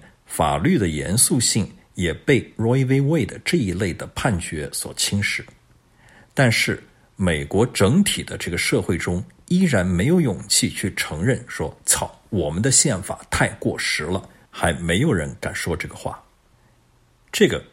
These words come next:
就是我说的美国与生俱来的基因中存在的问题。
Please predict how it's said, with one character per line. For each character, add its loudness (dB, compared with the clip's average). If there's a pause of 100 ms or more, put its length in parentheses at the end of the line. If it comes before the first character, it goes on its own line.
就 -4
是 -2
我 -4
说 -2
的 -8 (380)
美 0
国 -2
与 -4
生 2
俱 0
来 -4
的 -2
基 -2
因 2
中 0
存 -6
在 -2
的 -4
问 -12
题。 -16